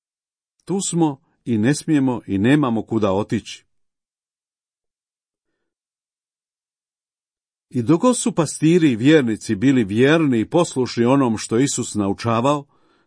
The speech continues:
crkva je rasla i jačala se, čak i u progonstvima. No kada su slobodoumni pastiri i pismozanci odstupili od Kristova nauka i počeli stvarati drugačiji nauk,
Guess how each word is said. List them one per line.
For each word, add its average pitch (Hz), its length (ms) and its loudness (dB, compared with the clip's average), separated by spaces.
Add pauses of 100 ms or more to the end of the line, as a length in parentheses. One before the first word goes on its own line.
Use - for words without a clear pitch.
crkva 120 420 -4
je 180 120 -2
rasla 151 640 -2
i 131 60 2
jačala 107 440 -2
se, 107 140 -8
čak 220 340 -6
i 220 60 0
u 190 60 4
progonstvima. 180 800 -4 (1700)
No 156 260 4
kada 175 280 2
su 170 200 -2
slobodoumni 151 880 2
pastiri 147 600 0
i 113 100 -4
pismozanci 131 760 0
odstupili 143 680 0
od 98 140 -2
Kristova 113 440 -2
nauka 147 440 -2 (680)
i 135 120 -4
počeli 180 480 0
stvarati 156 500 -2
drugačiji 143 720 0
nauk, 104 540 -2